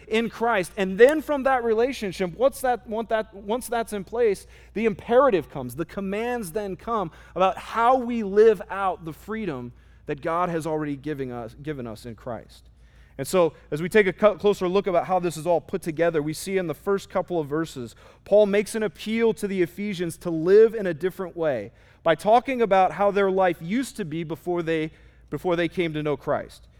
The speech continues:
And he says, and this is really the first imperative we see in this section, and it's kind of the one that, that directs the rest of the section, but they're no longer to walk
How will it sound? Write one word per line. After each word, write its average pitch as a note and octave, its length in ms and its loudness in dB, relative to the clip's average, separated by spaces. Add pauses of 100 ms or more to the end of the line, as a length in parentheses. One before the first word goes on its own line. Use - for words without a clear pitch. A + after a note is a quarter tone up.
(180)
And F3 100 2
he F#3 80 0
says, A#3+ 480 4 (240)
and F#3+ 240 0
this G3+ 140 -2
is G#3 80 -4
really G#3 160 6
the E3+ 80 -2
first A#3+ 320 0
imperative E3+ 420 -2
we D3+ 140 -6
see D#3+ 200 -6
in E3+ 100 -4
this D3+ 120 -8
section, E3+ 360 -6
and C#3+ 120 -6
it's C3 100 -10
kind D#3+ 200 -4
of D3+ 60 -4
the C#3+ 60 -2
one E3 260 -4
that, C#3+ 120 -4 (400)
that B2 140 -10
directs C#3+ 380 -2
the D#3 100 -6
rest F3 300 -4
of D#3 100 -8
the C#3 80 -10
section, C#3+ 460 -8
but C#3 120 -4 (360)
they're F3 180 4
no F3 340 4
longer A3+ 560 4
to G3+ 160 -6
walk G3 420 2